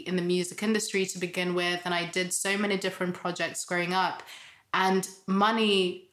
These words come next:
I had to have money conversations at some point, even with work, right? My kind of nine-to-five shift work, I worked in hospitality. Because of my money beliefs,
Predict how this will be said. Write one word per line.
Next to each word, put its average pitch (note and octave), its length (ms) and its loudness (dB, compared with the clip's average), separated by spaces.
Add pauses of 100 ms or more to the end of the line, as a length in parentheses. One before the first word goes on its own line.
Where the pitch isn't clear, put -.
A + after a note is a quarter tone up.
(100)
I F#3 80 2
had G3 340 0
to G#3+ 140 0
have F#3 280 2
money F#3+ 280 2
conversations F3+ 760 0
at - 140 -2
some F3 300 0
point, E3+ 360 -2
even C4 280 4
with A3 160 0
work, E3 400 2 (120)
right? F#3+ 300 0
My F#3+ 220 2
kind G3 200 -2
of F#3 140 -4
nine-to-five F#3+ 760 0
shift - 420 -6
work, F3 300 2
I F3 60 -2
worked E3+ 320 0
in F3 80 -4
hospitality. F3+ 960 -2 (600)
Because A3+ 380 2
of D4 140 2
my A#3 120 4
money A3 280 4
beliefs, F#3+ 720 0